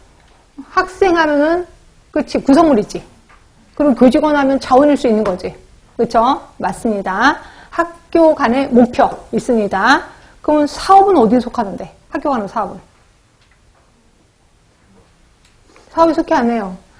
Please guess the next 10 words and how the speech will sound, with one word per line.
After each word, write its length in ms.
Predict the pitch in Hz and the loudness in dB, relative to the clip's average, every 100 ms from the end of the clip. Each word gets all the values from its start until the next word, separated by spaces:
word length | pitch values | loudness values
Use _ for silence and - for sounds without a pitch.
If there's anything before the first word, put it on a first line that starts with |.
| - | -8
아까 280 | 220 214 | -4 -2
이용률이, 600 | 240 202 254 330 339 294 - | 0 4 6 6 4 2 0
아까 240 | 202 254 | -2 -4
상호작용이라 580 | - 403 392 370 302 247 | -4 -2 0 0 0 0
했잖아. 240 | 196 196 | -2 -4
상호작용은 600 | 196 370 359 277 262 359 370 - - | -2 -2 0 2 2 0 -4 -16 -20
사업에 760 | - 370 349 349 349 349 370 | 0 4 6 4 2 0 -2
참여하는 680 | - - 381 370 320 349 349 | -8 -4 -2 -2 -2 -4 -4
사람이 560 | 320 311 277 247 330 349 | -2 0 0 0 -2 -2
이용률이죠. 760 | 240 214 226 208 175 175 185 | -2 2 2 0 -6 -12 -14